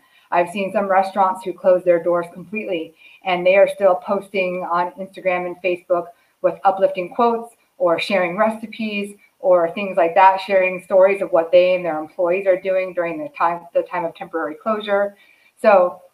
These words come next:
you know, even if you have no business right now whatsoever, still keep showing up with your marketing, whether that's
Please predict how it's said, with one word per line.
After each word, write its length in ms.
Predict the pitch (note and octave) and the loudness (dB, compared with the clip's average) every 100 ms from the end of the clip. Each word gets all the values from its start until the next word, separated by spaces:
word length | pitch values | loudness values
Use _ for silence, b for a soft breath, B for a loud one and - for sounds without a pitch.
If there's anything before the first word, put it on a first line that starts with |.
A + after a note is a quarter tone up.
| G#3 | -6
you 120 | F#3+ | 0
know, 280 | F3 E3+ - | 0 0 -2
even 280 | A3 B3+ B3+ | -2 0 0
if 160 | A#3+ | 0
you 100 | G#3+ | -4
have 200 | G3 F#3 | -2 -2
no 400 | F3 F#3 G3 G#3+ | -2 -2 2 2
business 460 | G#3+ G3+ G3+ F3 - | 2 -4 -4 -8 -2
right 160 | F#3 F3+ | -2 0
now 200 | E3+ E3+ | -2 0
whatsoever, 640 | E3 F3+ F3 F3 D3+ C#3+ - b b _ | -2 -2 -2 0 -2 -6 -8 b b _
still 440 | _ A#3 A3 A#3 | _ -4 -2 -2
keep 320 | A#3 - G#3+ - | -2 -8 -12 -10
showing 480 | - F#3+ F#3 F#3 | -4 -2 -2 -2
up 200 | F3 F3 | 0 0
with 140 | F3 F3 | -4 -8
your 80 | E3+ | -2
marketing, 480 | E3 E3 E3+ E3 | -2 -2 -4 -4
whether 340 | D#3+ E3 E3 E3 | -4 -2 0 2
that's 200 | E3 | 0